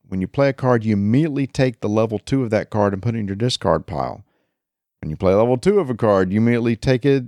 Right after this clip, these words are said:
and put the level three of that card in your discard pile, because when it goes out on the table and it's destroyed, it's removed from the game,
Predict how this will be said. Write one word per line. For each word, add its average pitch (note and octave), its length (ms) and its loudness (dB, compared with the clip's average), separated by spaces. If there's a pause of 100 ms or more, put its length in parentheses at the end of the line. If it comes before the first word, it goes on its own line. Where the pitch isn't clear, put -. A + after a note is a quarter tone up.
(160)
and A#2+ 180 -4
put C3+ 180 -4
the C3 80 -2
level C3 240 0
three E3 280 -2
of C3+ 100 -2
that G#2+ 300 0 (380)
card G#2 180 2
in G2 60 0
your F#2+ 60 -4
discard F#2 340 -4
pile, E2 200 0
because G#2+ 240 -2
when G#2+ 140 -2
it G#2+ 40 -2
goes C3 220 0
out D3 100 0
on A#2 80 -8
the G#2 60 -6
table D#3 320 0
and G#2+ 100 0
it's F#2+ 120 -6
destroyed, G#2 640 0 (320)
it's A2+ 200 0
removed F#2+ 280 -2
from G2+ 120 -6
the G#2+ 100 -2
game, A2 480 0